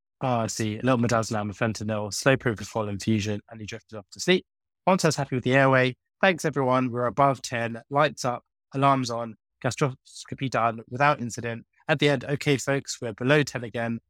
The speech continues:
Lights down, alarms muted, silent emergence in the room.' He awoke calm and happy. We took him to P A C U.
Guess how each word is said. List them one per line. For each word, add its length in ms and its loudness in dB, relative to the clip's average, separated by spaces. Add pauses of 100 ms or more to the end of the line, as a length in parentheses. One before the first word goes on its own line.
(200)
Lights 300 2
down, 440 2 (140)
alarms 420 2
muted, 400 -4 (260)
silent 380 2
emergence 500 -4
in 80 -10
the 80 -6
room.' 320 6 (300)
He 80 0
awoke 500 0
calm 320 0
and 100 -6
happy. 360 -4
We 100 -4
took 180 -4
him 120 -10
to 120 -16
P 200 -2
A 140 0
C 180 -10
U. 300 0